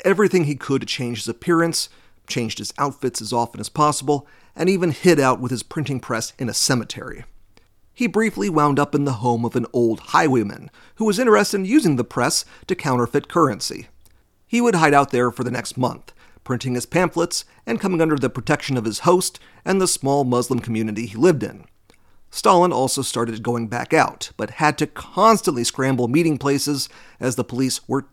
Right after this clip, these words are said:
definitely on his trail. Finally, on April fifth, an informant ratted him out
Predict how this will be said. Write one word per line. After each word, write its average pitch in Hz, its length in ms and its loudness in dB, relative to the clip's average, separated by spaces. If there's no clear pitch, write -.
definitely 143 580 -2
on 131 160 -8
his 120 180 -6
trail. 120 460 -4
Finally, 135 580 4
on 101 120 -8
April 117 320 -4
fifth, 156 380 2
an 117 80 -4
informant 156 520 0
ratted 131 360 -2
him 117 180 -6
out 160 320 2